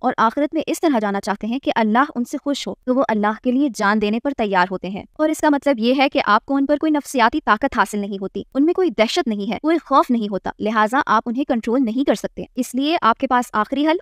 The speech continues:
उनका मुकम्मल खात्मा है, जिसके लिए उन्होंने मुख्तलिफ तरीके अपनाए हैं, जिनमें से एक तरीका लॉरेन बूथ के अल्फाज में हिरासती कैंप है, एक खुला हिरासती कैंप, जिसे गजा के अंदर एक आजाद जेल समझा जाता है।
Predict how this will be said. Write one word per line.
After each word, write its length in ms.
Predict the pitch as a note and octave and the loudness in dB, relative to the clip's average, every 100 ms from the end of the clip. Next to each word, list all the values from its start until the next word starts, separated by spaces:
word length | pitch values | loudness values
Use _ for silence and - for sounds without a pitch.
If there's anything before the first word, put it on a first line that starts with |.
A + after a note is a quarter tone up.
| - | -2
उनका 240 | A#3 D4 | 0 2
मुकम्मल 400 | A3 G#3+ G#3 C#4 | 2 0 0 -2
खात्मा 380 | - G#3+ - G3+ | 0 -2 0 -2
है, 200 | G3+ - - | -2 -6 -8
जिसके 280 | B3 - C#4+ | -8 -4 0
लिए 120 | D#4 | 2
उन्होंने 240 | B3 C4+ | 2 2
मुख्तलिफ 400 | D#4 A3+ C#4+ D#4 - | 0 0 0 0 0
तरीके 300 | A3+ A3+ C#4 | -2 2 2
अपनाए 280 | - F#3+ F#3 | 2 0 -2
हैं, 140 | G3+ - | -6 -4
जिनमें 180 | A3+ A#3+ | -2 -2
से 100 | B3+ | -2
एक 160 | A#3 C4+ | -2 2
तरीका 300 | C4 B3+ D#4+ | 0 2 0
लॉरेन 340 | G#3 G#3+ D4 | 2 2 2
बूथ 120 | C#4 D4 | -2 -2
के 60 | |
अल्फाज 320 | D4+ B3 A#3+ A#3+ | -2 2 2 2
में 60 | C#4 | -2
हिरासती 480 | A3 G3 G3+ A#3+ C#4 | 2 0 0 -4 -6
कैंप 180 | - G3+ - | -2 -2 -4
है, 60 | G3+ - | -12 -2
एक 180 | C4+ D#4 | 0 0
खुला 260 | - G#3+ A#3 | -2 2 2
हिरासती 460 | A#3 F#3+ F3+ - | 2 -2 -4 -8
कैंप, 260 | A#3+ C4+ A3 - | -6 -4 -4 -6
जिसे 180 | G#3+ A3+ | -6 -2
गजा 220 | G3+ G#3+ | 0 2
के 100 | C4+ | 2
अंदर 200 | C4 D4+ | 2 0
एक 180 | C#4+ - | -2 -2
आजाद 300 | A3 G#3+ C4 - | 0 2 0 2
जेल 160 | A#3 | 0
समझा 240 | B3 G3 F#3+ | 0 -2 -2
जाता 240 | G3 F#3+ | 0 -2
है। 160 | G3 | -2